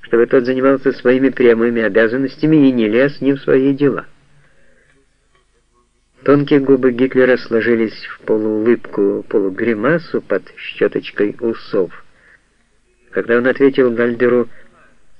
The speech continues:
словами, которые начальник генерального штаба не мог забыть до гробовой доски. «У нас нет другого выхода, генерал» кроме как надеяться, что у этого колосса глиняные ноги.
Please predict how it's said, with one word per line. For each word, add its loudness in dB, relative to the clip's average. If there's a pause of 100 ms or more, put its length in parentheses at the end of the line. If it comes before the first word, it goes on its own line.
(160)
словами, 2
которые 2
начальник 2
генерального 2
штаба 0
не 0
мог 0
забыть 2
до 2
гробовой -2
доски. -12 (2500)
«У -8
нас -2
нет 0
другого 4
выхода, 0
генерал» -2 (1500)
кроме -2
как 2
надеяться, 2
что 0
у 2
этого 2
колосса -2
глиняные -2
ноги. -12